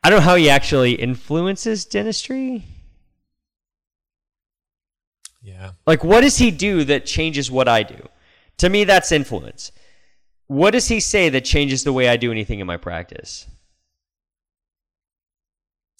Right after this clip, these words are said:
Speaker 2: Uh, because of virtual,
Speaker 1: Anything?
Speaker 2: the, the Zoom, Zoom meetings, Zoom.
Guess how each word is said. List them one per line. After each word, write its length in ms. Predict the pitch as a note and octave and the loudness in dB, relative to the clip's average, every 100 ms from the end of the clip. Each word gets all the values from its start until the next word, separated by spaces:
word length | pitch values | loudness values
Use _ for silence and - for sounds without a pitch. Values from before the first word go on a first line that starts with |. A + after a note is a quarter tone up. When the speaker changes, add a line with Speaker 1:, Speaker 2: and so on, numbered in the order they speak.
| _ _ _ | _ _ _
Speaker 2:
Uh, 340 | A2 A2+ A2+ G#2+ | -4 0 0 0
because 420 | A2 - B2 A#2+ | -4 -2 -2 0
of 100 | G2+ | -4
virtual, 500 | - B2+ F3 A#3+ D3+ D3 | 0 0 0 0 0 0
Speaker 1:
Anything? 80 | C3 | 0
Speaker 2:
the, 180 | A#2 | 0
the 140 | G#2 A2 | 0 -4
Zoom, 840 | G2+ A2+ C3+ C#3+ C#3+ C#3 C#3 C3+ - _ _ _ _ _ _ _ _ _ | -4 -2 -2 0 -2 -2 -4 -6 -12 _ _ _ _ _ _ _ _ _
Zoom 240 | - C3 B2+ | -6 -2 0
meetings, 560 | C3 C3+ C3 C3 - - A#2 _ _ _ | 0 2 0 -2 -4 -10 -18 _ _ _
Zoom. 480 | A#2 A2 A#2 A2+ G#2 | -6 -2 0 0 -4